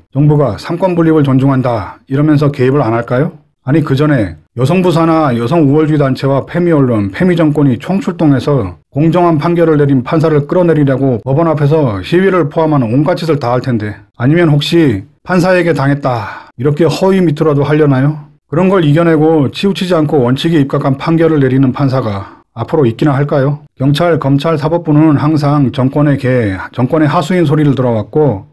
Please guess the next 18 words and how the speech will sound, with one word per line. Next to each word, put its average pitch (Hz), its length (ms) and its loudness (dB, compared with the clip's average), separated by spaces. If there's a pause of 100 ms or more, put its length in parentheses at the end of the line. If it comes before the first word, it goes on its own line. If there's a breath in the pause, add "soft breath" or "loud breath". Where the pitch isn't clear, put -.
(140)
그것에 151 360 2
대해 143 300 2
야당 139 220 0
시절 139 300 -2
가장 156 440 0
많은 156 200 0
비판을 143 440 0
한 139 160 2
지금의 151 380 0
정권에서도 131 760 0 (160)
이런 143 200 0
현상은 147 360 2
계속되고 139 440 -2
있습니다. 92 540 -4 (100)
아니, 135 220 0
더 127 140 -2
심각해지고 180 680 -2
있습니다. 101 540 -8